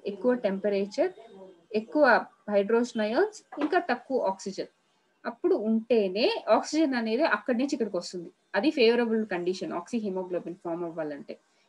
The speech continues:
మళ్ళీ carbaminal hemoglobin ఫామ్ అవ్వాలంటే high amount of oxygen, less amount of carbon dioxide, less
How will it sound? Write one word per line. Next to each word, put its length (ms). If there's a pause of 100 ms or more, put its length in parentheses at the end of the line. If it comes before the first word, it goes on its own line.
(140)
మళ్ళీ 300
carbaminal 560 (100)
hemoglobin 500
ఫామ్ 300
అవ్వాలంటే 720 (880)
high 280
amount 260
of 120
oxygen, 600 (880)
less 440
amount 240
of 120 (120)
carbon 320
dioxide, 500 (300)
less 200